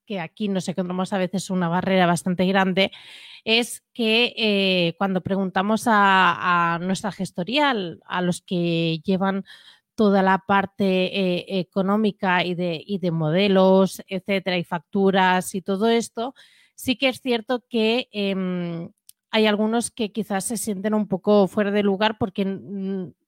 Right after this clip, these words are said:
no, no entienden muy bien, ¿no? el concepto de, de membresía. Cada vez, gracias sobre todo a conceptos como Netflix, esto nos está ayudando más porque así simplemente le tienes que decir, "Esto es un Netflix de lo que sea", aquí rellenar con vuestra propuesta de valor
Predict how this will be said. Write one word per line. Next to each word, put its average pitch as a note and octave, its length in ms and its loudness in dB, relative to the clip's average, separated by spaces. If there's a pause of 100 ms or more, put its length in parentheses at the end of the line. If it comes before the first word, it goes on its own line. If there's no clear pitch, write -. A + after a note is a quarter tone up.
no, A3 260 -2
no A3 140 0
entienden A#3+ 360 2
muy A3 160 4
bien, G#3+ 240 2
¿no? A#3 220 4
el C4 100 -2
concepto G#3 480 0
de, G#3 180 2
de F#3 140 -4
membresía. F3 720 -2 (640)
Cada B3+ 280 2
vez, C4 480 0
gracias G#3 520 -4
sobre F#3+ 280 -8
todo G3+ 160 -2
a F#3+ 60 -2
conceptos F#3+ 480 -4
como G3 200 0
Netflix, G3+ 680 -4 (220)
esto G#3 260 -6
nos E3 200 -8
está F3 180 -6
ayudando F3 340 -2
más B3+ 220 -2
porque - 260 -8
así E3+ 260 -10
simplemente F#3+ 580 -10
le F#3+ 100 -4
tienes G3 220 -4
que G#3 80 -8
decir, F#3+ 280 -8
"Esto C#4 260 -4
es D#4 100 -8
un D4 140 -4
Netflix D4+ 500 -2
de C4 300 2 (680)
lo F#3+ 180 0
que F3 120 -10
sea", G#3+ 280 0
aquí G#3 260 -2
rellenar F#3 520 -2
con F3 340 -2
vuestra F3 380 -2
propuesta F3 440 -8
de G3 100 -2
valor A3+ 340 0